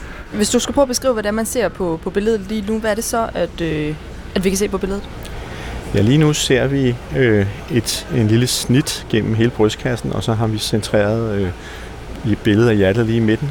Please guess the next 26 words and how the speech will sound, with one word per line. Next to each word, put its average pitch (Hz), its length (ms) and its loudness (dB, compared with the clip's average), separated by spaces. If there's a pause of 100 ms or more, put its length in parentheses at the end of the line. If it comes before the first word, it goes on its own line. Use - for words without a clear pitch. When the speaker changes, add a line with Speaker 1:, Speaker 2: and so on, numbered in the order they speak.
Speaker 2:
og 110 80 -4
så 117 100 -2
er 107 40 0
der 104 60 0
sådan 110 140 -2
en 107 60 2
lille 107 140 0
cirkel 113 420 2
der 127 120 2
i 110 60 0
midten, 107 260 2
som, 104 260 0 (600)
som - 300 -2
man 104 280 2
bruger 104 260 2
til 110 500 -2 (100)
at 104 140 -6
kigge 113 320 0
efter, 104 360 0
hvornår 107 340 0
kontrasten 104 640 -2
om-, 92 300 -2
ankommer, 98 460 -4
der 98 60 -4
skal 98 200 -6
give. 107 180 0